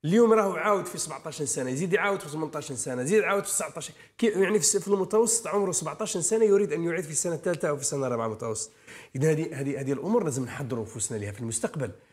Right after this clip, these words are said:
يعني ها، المدرسة إلى متى تحتمل كل هذه ح-، يعني ال-، يعني اليوم المدرسة أصبحت هي مصدر حل مشكل البطالة.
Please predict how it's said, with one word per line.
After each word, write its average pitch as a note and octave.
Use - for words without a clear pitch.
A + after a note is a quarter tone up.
يعني D#3
ها، D#3+
المدرسة G3
إلى F#3+
متى A#3
تحتمل F#3+
كل F3+
هذه F3+
ح-، -
يعني E3+
ال-، D#3
يعني E3+
اليوم G#3
المدرسة G3+
أصبحت E3+
هي F#3+
مصدر E3+
حل F#3+
مشكل F#3
البطالة. B2